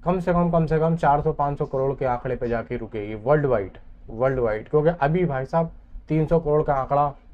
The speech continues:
होने वाला है वर्ल्ड वाइड। world wide ये दिखा नहीं रहा है, पता नहीं क्यों नहीं दिखा रहा है। हमारे पास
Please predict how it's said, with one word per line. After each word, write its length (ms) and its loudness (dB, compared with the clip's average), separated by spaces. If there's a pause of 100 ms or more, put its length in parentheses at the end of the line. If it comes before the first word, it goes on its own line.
होने 200 2
वाला 260 2
है 180 -6 (320)
वर्ल्ड 320 6
वाइड। 320 6 (320)
world 300 4
wide 260 8
ये 120 6
दिखा 380 0
नहीं 220 2
रहा 160 4
है, 80 0
पता 260 -2
नहीं 180 -2
क्यों 280 -2
नहीं 160 0
दिखा 260 -2
रहा 120 0
है। 80 -4
हमारे 240 0
पास 220 -2